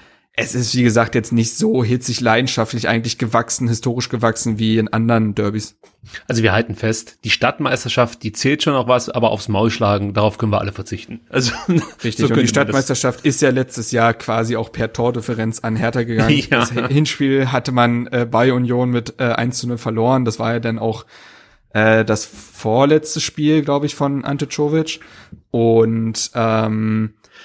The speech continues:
Speaker 1: dann hat man ja aber das Spiel unter Bruno Labbadia, äh, dann zu Hause mit vier zu null gewonnen und, äh, hat damit quasi dann die Stadtmeisterschaft erstmal für, bei sich gepachtet.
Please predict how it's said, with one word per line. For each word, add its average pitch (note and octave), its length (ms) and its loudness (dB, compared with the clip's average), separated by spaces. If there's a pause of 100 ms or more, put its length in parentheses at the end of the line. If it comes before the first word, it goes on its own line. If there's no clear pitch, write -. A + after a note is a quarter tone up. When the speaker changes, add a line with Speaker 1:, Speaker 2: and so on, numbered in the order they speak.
Speaker 1:
dann A2+ 480 2
hat A#2 180 -2
man A2+ 180 0
ja A2 140 4
aber A2+ 200 2
das A2+ 120 2
Spiel A#2 580 2
unter A#2+ 280 0
Bruno A#2 260 0
Labbadia, A2+ 720 4 (120)
äh, G#2+ 300 0
dann A2 360 0
zu A#2 180 -2
Hause A2+ 280 2
mit A2 140 0
vier B2+ 320 0
zu - 140 0
null A#2 200 4
gewonnen A2+ 580 2
und, G#2+ 440 -2
äh, - 40 -4
hat A2+ 400 -6
damit A2 320 0
quasi A2 340 0
dann G#2+ 320 -2 (400)
die - 80 -2
Stadtmeisterschaft G#2+ 640 0
erstmal A2+ 380 2
für, - 180 -8
bei G#2+ 200 0
sich A2 200 -2
gepachtet. - 540 -8